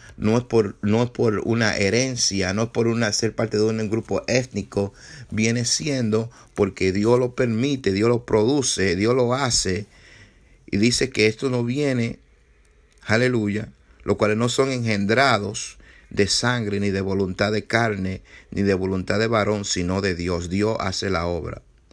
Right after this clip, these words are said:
Dice el verso catorce, "Y aquel verbo fue hecho carne y habitó entre nosotros, y vimos su gloria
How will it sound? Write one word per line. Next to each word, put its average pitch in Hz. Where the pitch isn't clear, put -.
Dice 98
el 107
verso 98
catorce, -
"Y 98
aquel 127
verbo 117
fue 110
hecho -
carne 92
y 98
habitó 95
entre 107
nosotros, 87
y 101
vimos 110
su 104
gloria 87